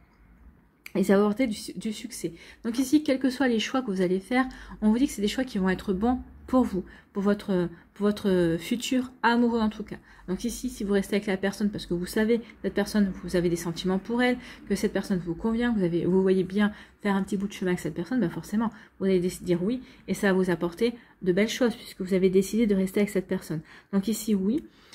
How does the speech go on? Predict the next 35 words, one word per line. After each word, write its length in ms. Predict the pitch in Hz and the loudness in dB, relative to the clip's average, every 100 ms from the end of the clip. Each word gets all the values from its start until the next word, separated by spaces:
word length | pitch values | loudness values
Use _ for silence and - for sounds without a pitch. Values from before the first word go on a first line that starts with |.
| - | -6
Par 120 | 226 233 | 0 0
rapport 260 | 240 240 | 2 2
au 80 | 214 | 2
choix 160 | 214 240 | 2 0
que 60 | |
vous 40 | 208 | 0
allez 140 | 185 | 0
faire, 320 | - 214 269 - | 0 -2 -2 -4
le 200 | 202 247 | 0 2
succès 560 | 254 220 - - 226 - _ _ _ _ _ _ _ _ _ _ _ _ - - | 0 -4 -8 -2 -2 -2 _ _ _ _ _ _ _ _ _ _ _ _ -18 0
et 120 | 269 | 4
l'abondance 640 | 247 190 180 180 233 - _ | 4 4 2 0 -4 -8 _
sont 320 | - 208 202 175 | -10 -8 -6 -6
en 60 | |
chemin 420 | - 175 175 240 - _ _ _ - | -6 -4 -2 -4 -8 _ _ _ 0
pour 180 | 285 | 2
vous. 160 | 233 175 - _ - | 2 -6 -14 _ -10
Donc 160 | 180 196 | -8 -8
ici, 220 | - 254 | -8 -4
c'est 140 | 196 | -4
plutôt 280 | 175 190 269 | -4 -4 -2
pas 160 | 226 190 | 0 0
mal, 180 | 247 190 | 0 0
hein, 80 | 214 - _ | -4 -16 _
comme 160 | - 214 | -2 2
énergie. 440 | 214 190 190 247 | 4 2 0 -4
Donc, 220 | 254 _ | -6 _
vous 80 | 185 | -2
voyez 140 | 208 226 | 0 0
comment 160 | 214 | -2
ça 120 | 208 | -2
peut 100 | 196 | -2
résonner 300 | 202 185 180 | -2 0 -2
pour 160 | 180 175 | -2 -6
vous 200 | 196 | -6